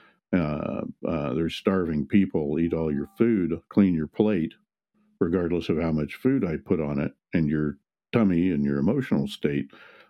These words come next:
just, just, I don't know, go, go with it. I lost my train of thought there. Instead of guilting or coercing, just see if there's a way to, to move through it and do a little better each time.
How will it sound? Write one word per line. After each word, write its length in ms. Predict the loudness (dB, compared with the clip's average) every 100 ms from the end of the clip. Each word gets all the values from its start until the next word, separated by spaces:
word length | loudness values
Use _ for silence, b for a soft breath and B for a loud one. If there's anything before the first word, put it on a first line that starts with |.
| b _ _
just, 580 | -2 0 0 -4 -6 -20 _ _ _ -4
just, 800 | 0 0 0 -2 -2 -4 -8 -18 _ _ _ _ _ _ _ -2
I 120 | 0
don't 100 | 0
know, 100 | -2
go, 380 | 0 2 2 -4 -4 2
go 200 | 2 2
with 280 | 0 0
it. 140 | -2 0
I 60 |
lost 320 | 0 0 0 -2
my 80 |
train 260 | 2 4 4
of 120 | 2
thought 340 | 0 -2 -4 -2
there. 300 | -2 0 -6 B B
Instead 320 | 2 4 2 2
of 140 | 2
guilting 500 | 2 2 2 4 4
or 140 | 2
coercing, 840 | 0 0 2 2 0 -2 -2 -2 -4 B B B 0
just 440 | 0 0 -4 -16 _ _ _ _ _
see 140 | 0 2
if 100 | 2
there's 220 | 0 0
a 40 |
way 200 | 0 0
to, 240 | 0 -2 -6 0
to 80 | 0 2
move 440 | 2 4 2 0 0
through 320 | 0 2 0
it 120 | -2
and 280 | -2 0 2
do 160 | 2
a 20 | 2
little 220 | 0 0
better 360 | 0 0 -2 -2
each 260 | -2 -2 -6
time. 360 | -4 -4 -6